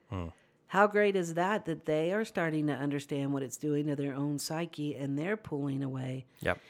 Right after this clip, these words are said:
Speaker 2: And, and I'll just tell you a quick story. When I was in my wedding season two and a half years ago, the happiest time of my life. I had waited very long to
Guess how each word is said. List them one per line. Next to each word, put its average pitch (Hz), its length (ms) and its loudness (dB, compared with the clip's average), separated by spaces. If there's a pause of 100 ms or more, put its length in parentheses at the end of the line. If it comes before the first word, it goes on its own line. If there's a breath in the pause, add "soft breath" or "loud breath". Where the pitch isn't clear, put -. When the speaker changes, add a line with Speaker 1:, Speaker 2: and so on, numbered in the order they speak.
(120 loud breath)
Speaker 2:
And, 214 280 4
and 196 120 2
I'll 180 140 0
just 240 320 -4
tell 269 100 0
you 208 140 4
a 170 40 2
quick 180 280 -4
story. 175 320 2
When 160 160 2
I 165 160 2
was 180 160 0
in 170 100 2
my 156 200 2
wedding 156 420 2
season 147 580 0
two 156 220 -4
and 147 80 0
a 139 80 0
half 143 240 -4
years 139 240 -2
ago, 135 300 -2 (420 soft breath)
the 175 100 6
happiest 190 500 2
time 165 200 0
of 165 80 0
my 147 200 0
life. 131 380 -2
I 127 120 0
had 139 140 0
waited 151 520 0 (400 soft breath)
very 165 320 2
long 147 460 2
to 135 260 -2